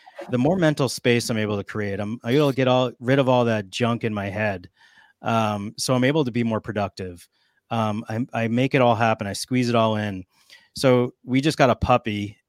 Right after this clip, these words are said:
and he is four months old, but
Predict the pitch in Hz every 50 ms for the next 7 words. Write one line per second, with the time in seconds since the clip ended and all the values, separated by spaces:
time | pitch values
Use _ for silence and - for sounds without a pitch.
0 | _ - 113 113 113 113 110 110 110 107 101 98 110 - _ - 127 123 123 123
1 | 117 107 - - - - 139 127 123 123 120 117 - - 117 110 107 104 104 107
2 | 110 110 - - 110 107 120